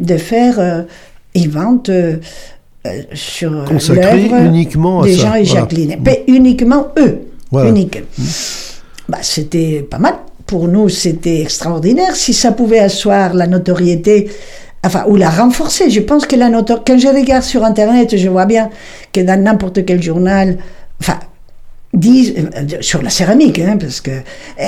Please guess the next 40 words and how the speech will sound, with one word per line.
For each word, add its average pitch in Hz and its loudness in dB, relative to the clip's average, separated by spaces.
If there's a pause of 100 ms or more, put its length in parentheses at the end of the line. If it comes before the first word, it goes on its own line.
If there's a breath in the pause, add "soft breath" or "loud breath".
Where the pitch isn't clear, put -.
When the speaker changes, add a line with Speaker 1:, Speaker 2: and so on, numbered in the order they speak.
(120)
Speaker 1:
l'histoire, 214 2
c'est 214 0
qu'il 185 0
faut 403 0
qu'il - -2
soit 185 -2
dans 180 2
l'histoire 180 0
de 180 -2
l'art. 165 -4
Il 233 2
faut 359 0 (480 loud breath)
que - 2
la 202 4
céramique 196 0
fasse 180 -4
partie 254 -4
de 208 2
l'histoire 196 -2
de 170 -2
l'art 208 -2
contemporain, 180 -2 (460 loud breath)
au 185 2
même 220 2
titre 330 -2
que 196 -2
la 185 0
peinture 190 -2
et 277 0
le 294 2
reste. 294 -2 (580 loud breath)
Alors, 135 -2
c'était 220 0 (100)
intéressant 180 -2
de 180 0
voir 208 -2
que - -4
quelques, 180 -4
des 175 0
gens 269 2